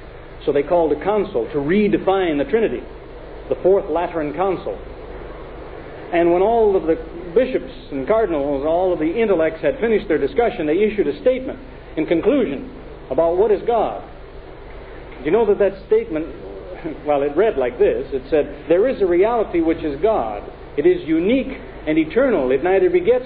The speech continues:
nor was begotten, and there is none that can be compared to him." Does that sound familiar? That's the one hundred and twelfth surah of the Quran.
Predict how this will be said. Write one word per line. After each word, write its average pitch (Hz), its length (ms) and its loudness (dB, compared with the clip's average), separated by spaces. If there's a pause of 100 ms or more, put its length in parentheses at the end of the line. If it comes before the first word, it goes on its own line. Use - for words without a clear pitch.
nor 190 140 2
was 185 180 4
begotten, 190 540 2
and 180 140 2
there 185 180 4
is 170 100 0
none 214 220 2
that 208 120 0
can 202 200 2
be 202 80 4
compared 202 460 2
to 135 100 2
him." 131 200 -6 (1080)
Does 139 100 4
that 170 140 2
sound 185 200 2
familiar? 226 460 2 (920)
That's 165 200 0
the 170 60 4
one 190 160 4
hundred 185 180 0
and 156 80 -6
twelfth 165 320 2
surah 180 360 2
of 131 60 -6
the 135 60 -4
Quran. 185 500 -2